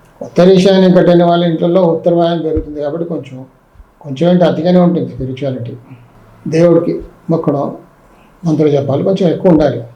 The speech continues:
ఇలా పూజలు తపాలు చేస్తుంటే కొంచెం ఆ ఇంట్లో కొంచెం శాంతి అంటూ ఉంటుంది. అసలు ఈశాన్యం కట్టెని ఏం చేయమండి,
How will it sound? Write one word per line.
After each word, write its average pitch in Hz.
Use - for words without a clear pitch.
ఇలా 151
పూజలు 151
తపాలు 143
చేస్తుంటే 139
కొంచెం 196
ఆ 160
ఇంట్లో 147
కొంచెం 92
శాంతి 170
అంటూ 147
ఉంటుంది. 127
అసలు 143
ఈశాన్యం 160
కట్టెని 151
ఏం 165
చేయమండి, 147